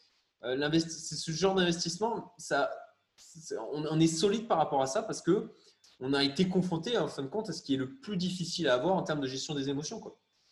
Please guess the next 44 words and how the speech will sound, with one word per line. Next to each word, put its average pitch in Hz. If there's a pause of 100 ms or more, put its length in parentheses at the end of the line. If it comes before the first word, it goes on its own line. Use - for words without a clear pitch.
(240)
Parce 131
que -
le 151
plus 165
dur, 196
c'est 170
de, 127 (120)
voilà, 156
c'est 117
de, 107 (260)
de 127
voir 170
de 170
la 160
fluctuation 160
importante, 151 (400)
de 117
voir 156
qu'on 135
est 131
sur 156
le -
papier 143
en 127
perte 135
importante. 135 (260)
Si -
vous 120
arrivez 196
à 185
gérer 160
ça 147
et 120
à 110
tenir 160
bon, 143 (560)
sur -
les 202
cryptos, 202
franchement, - (140)
euh, 110
les 123
autres 147
marchés, 165